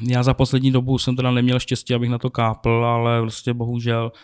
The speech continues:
vždycky se to musí prostě odejmout, že jo, ty věci, jako myslím, že ten papír a, a řešit to, ale oni jsou to Rumuni, že jo, ve většině případů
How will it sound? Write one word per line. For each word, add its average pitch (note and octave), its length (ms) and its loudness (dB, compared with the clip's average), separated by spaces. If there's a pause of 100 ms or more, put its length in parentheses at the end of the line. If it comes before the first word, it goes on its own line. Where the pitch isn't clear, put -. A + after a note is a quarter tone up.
(300)
vždycky A2+ 300 0
se A#2 180 -2
to A#2+ 120 2
musí A#2 320 0
prostě A2+ 340 -2
odejmout, A2 580 0
že A2+ 80 0
jo, A2 60 0
ty A2 160 -2
věci, G#2+ 680 -2
jako G#2 220 -6
myslím, G#2+ 360 -4
že A2 100 -2
ten A2 180 -2
papír G#2+ 680 0
a, A2 120 0 (360)
a A2 100 0
řešit G#2+ 300 0
to, G#2+ 180 2
ale A2 120 4
oni G#2+ 180 0
jsou G#2+ 160 -2
to A2+ 180 0
Rumuni, G2+ 520 2
že G2+ 140 -4
jo, G#2 320 0 (560)
ve G#2 120 0
většině G#2 320 0
případů G2+ 640 -2